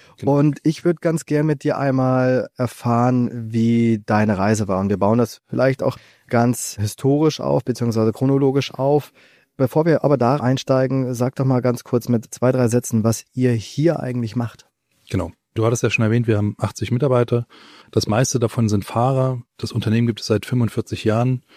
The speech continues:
Speaker 1: Wir sind klassisch in der Personenbeförderung, mal kommend aus dem Taxigewerbe über den Reisebus. Später kamen dann Schulverkehre dazu. Heute fahren wir klassisch Reisebus, Gelegenheitsverkehre heißt das. Das heißt, wir bieten den Bus und den Fahrer an und bringen Reisegruppen, Schülergruppen, auch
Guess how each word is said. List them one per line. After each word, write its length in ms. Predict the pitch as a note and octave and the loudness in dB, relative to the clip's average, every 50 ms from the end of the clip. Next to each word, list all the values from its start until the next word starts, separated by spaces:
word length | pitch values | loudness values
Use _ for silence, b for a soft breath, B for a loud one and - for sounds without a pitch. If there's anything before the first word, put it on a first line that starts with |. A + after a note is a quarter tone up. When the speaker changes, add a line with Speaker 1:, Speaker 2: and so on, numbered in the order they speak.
| b b b b b b b b - | b b b b b b b b -2
Speaker 1:
Wir 60 | G#2+ | 0
sind 160 | F#2 A2+ G#2 | 2 2 2
klassisch 240 | - A#2+ G#2+ A#2 A2 | 2 2 2 2 2
in 80 | G#2+ A2 | 2 0
der 60 | G2+ | 0
Personenbeförderung, 1160 | - G#2+ G2 A2 B2 C#3 C3+ C3 - - B2+ A#2 A#2+ A#2 G#2+ A2+ A2+ A2+ A2+ A2+ A2+ A#2+ B2 - | 0 0 0 2 2 2 0 0 0 0 0 0 2 0 0 0 0 0 0 0 -2 -4 -6 -4
mal 320 | - A2 G#2 G#2 G#2 G2+ G2+ | -2 0 2 2 0 0 -2
kommend 460 | - - - A#2+ B2 A#2+ A#2 G#2+ - | -4 -2 -2 0 0 0 0 0 -2
aus 160 | G#2 G2 - | -4 -4 -4
dem 120 | G#2 G2+ | -6 -4
Taxigewerbe 920 | - - C#3 - - - B2 A#2 A2 A2 G#2+ G#2+ G#2 G#2+ G#2 G#2 G#2+ G#2+ G2 - _ | -2 -2 -4 -4 -2 -4 -2 0 2 2 2 2 2 2 2 2 0 -2 -4 -8 _
über 320 | - A#2+ A#2+ A2 A2+ G#2+ | -2 0 2 2 2 2
den 180 | G2 G#2+ G2+ G#2 | 2 2 2 2
Reisebus. 880 | F#2+ F#2+ G2 B2 B2+ A#2+ A2+ G#2 A2 A2 A2 - - - - - _ | 0 0 0 0 2 0 0 0 0 -2 -2 -2 -4 -8 -8 -12 _
Später 320 | - - - - A2 A2 G#2+ | -12 -8 -4 -2 -2 -2 0
kamen 200 | - A2+ G#2+ G#2 | 0 0 0 0
dann 160 | G2+ G2 F#2+ | 0 -2 -4
Schulverkehre 600 | - - - C#3 B2+ - A#2 - - A2+ A2+ G#2+ | -6 -4 -2 -2 -2 -2 -4 -2 0 0 0 0
dazu. 360 | G#2+ G2+ - - B2 A#2 - | 0 -2 -2 -2 -4 -2 0
Heute 400 | G#2 A2+ A#2+ G#2+ A#2+ A2+ A2 - _ _ _ | 0 0 2 2 0 0 0 -2 _ _ _
fahren 220 | - A#2 A2 G#2 | 0 2 2 2
wir 60 | G#2 | 2
klassisch 480 | - - B2 A2 - A#2 G#2+ - - - | 2 2 0 0 2 0 -2 -2 -2 -2
Reisebus, 480 | - F#2+ A2 A#2+ A2+ G#2 A2 G#2 - - | 0 2 2 2 2 2 0 0 0 -2
Gelegenheitsverkehre 920 | - G2+ A2+ A#2+ B2+ A2+ G#2 A2 G#2 - - G2+ - - G#2 G2+ F#2 F#2+ | -2 0 0 2 2 2 0 0 -2 -2 -4 -6 -2 0 0 0 0 0
heißt 280 | F#2 F#2+ F#2 - - | 0 0 -2 -2 -2
das. 140 | F#2+ F#2 - | -4 -4 -2
Das 140 | - G2+ - | -4 -4 0
heißt, 300 | G#2 G2 F#2 - - - | 0 0 0 0 -4 -2
wir 120 | - G#2 F#2+ | 0 0 2
bieten 160 | G#2+ G2+ F#2 | 0 -2 0
den 160 | G2+ F#2+ F#2 | 0 -2 0
Bus 240 | F#2 A2 G#2+ - - | 0 -2 -2 -2 0
und 60 | G2+ | -2
den 100 | F#2+ F#2 | -2 0
Fahrer 340 | - - G#2+ A2 A2 G#2+ G2+ | 0 2 2 2 2 2 0
an 280 | G2 G2 G2+ G2+ G2+ G2+ | 0 0 0 0 0 -2
und 180 | G2 F#2+ F#2+ | -2 -4 -4
bringen 400 | - G2 F#2+ F#2+ F#2+ G2 F#2+ F#2 - | -2 -2 0 0 0 -2 -4 -6 -4
Reisegruppen, 800 | - G2+ A2+ A2+ G#2+ G2+ - - G2+ - G2 G2 G2 F#2+ F#2+ - | 0 2 2 2 2 0 -2 -2 -4 0 0 0 0 -2 -4 -6
Schülergruppen, 1500 | - - A#2+ A#2 A2 G#2+ G#2+ G2+ G2 - - - - - - _ _ _ - - G#2+ - - G#2 G2+ G2 G2+ G2 G2 G#2 _ - | -6 -2 0 2 2 2 2 0 -2 -6 -12 -20 -20 -20 -20 _ _ _ -6 -2 -2 0 2 2 2 4 2 0 -2 -4 _ -4
auch 380 | G#2+ G2+ F#2+ - - - - | -2 -2 -2 -4 -8 -20 -20